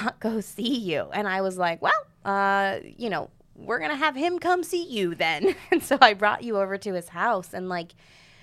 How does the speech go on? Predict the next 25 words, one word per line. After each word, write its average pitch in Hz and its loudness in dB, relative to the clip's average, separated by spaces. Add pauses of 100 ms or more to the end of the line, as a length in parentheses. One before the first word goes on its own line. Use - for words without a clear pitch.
(420)
what's 226 -8
fascinating, 233 -4
one 208 0
of 233 -4
my 247 -6
favorite 190 -4
things 196 -8
to 185 -18
do 185 -4
is 170 -8
to 170 -6
watch 156 -8
you 175 -4
work 151 -6
with 147 -10
patients, - -12
because 240 -4
you 240 -2
actually 285 -2
don't 196 -2
do 233 0
a 220 2
lot 175 0
of 170 -6
talking. - -8